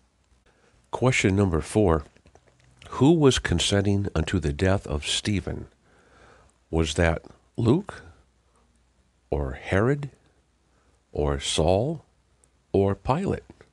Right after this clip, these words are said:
Answer, it was Saul. Acts eight one tells us, "And Saul was consenting unto his death, and at that time there was a great persecution against the church, which was at Jerusalem." And last question for the morning, so we can get you out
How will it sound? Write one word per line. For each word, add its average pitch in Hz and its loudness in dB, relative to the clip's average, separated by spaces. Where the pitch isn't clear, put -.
Answer, 170 -2
it 127 2
was - 0
Saul. 135 2
Acts 120 0
eight - 0
one 139 0
tells 82 0
us, 104 2
"And 85 0
Saul 135 0
was 92 2
consenting 90 -2
unto 82 -2
his 71 -4
death, 82 0
and 82 4
at 92 2
that - 0
time 107 0
there 92 -2
was 82 -2
a 82 -2
great 95 0
persecution 95 -4
against 85 -4
the 78 -8
church, - -4
which 98 -2
was 98 -2
at 107 0
Jerusalem." 98 -2
And 120 4
last 95 4
question 87 0
for - -6
the 80 0
morning, 85 2
so - -4
we 80 2
can 73 -8
get - -2
you 85 2
out 76 0